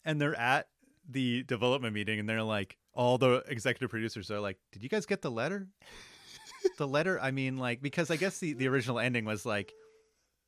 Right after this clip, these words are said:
Speaker 1: Kuzco builds his, uh, his, his
Speaker 2: He
Speaker 1: water
Speaker 2: eventually
Speaker 1: park
Speaker 2: gets
Speaker 1: on
Speaker 2: his wa-,
Speaker 1: another
Speaker 2: on another
Speaker 1: hill.
Speaker 2: hill. Yeah.
Speaker 1: And, uh, and then Sting was like, "I highly suggest
Speaker 2: You ch-
Speaker 1: you change it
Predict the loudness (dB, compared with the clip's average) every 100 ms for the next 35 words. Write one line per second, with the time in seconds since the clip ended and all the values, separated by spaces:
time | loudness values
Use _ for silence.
0 | _ _ _ _ -4 -4 -2 -2 -2 -4
1 | -4 -4 -6 -12 -14 -6 -6 -6 -8 -14
2 | -16 -10 -8 -8 -8 -8 -10 -8 -6 -2
3 | 2 0 0 -2 -2 -2 -2 -2 -2 -2
4 | -4 -6 -10 _ _ _ 0 2 0 -2
5 | -4 -4 -6 -10 _ -14 -8 -6 -8 -6
6 | -2 -2 0 0 0 -4 -6 -6 -6 -8
7 | -14 -12 -8 -8 -8 -10 -8 -10 -12 -12
8 | -6 -4 -4 -8 -10 -12 -12 -12 -14 -18
9 | _ _ -14 -12 -12 -12 -10 -10 -12 _
10 | -14 -10 -10 -10 -14 -16